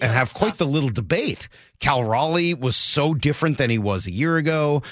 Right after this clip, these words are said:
Speaker 1: Jared Kelenic was super intense, but really thoughtful about his own personality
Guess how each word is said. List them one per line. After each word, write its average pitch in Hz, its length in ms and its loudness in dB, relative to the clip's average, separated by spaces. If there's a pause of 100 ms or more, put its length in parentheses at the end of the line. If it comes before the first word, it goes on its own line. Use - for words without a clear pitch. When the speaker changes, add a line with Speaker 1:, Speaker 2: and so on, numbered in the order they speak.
(140)
Speaker 1:
Jared 123 320 0
Kelenic 147 400 -2
was 98 120 -4
super 143 400 0
intense, 131 440 -2
but - 160 -8
really 120 220 0
thoughtful 135 560 -2
about 104 240 0
his 101 140 -2
own 107 160 -2
personality 139 920 -2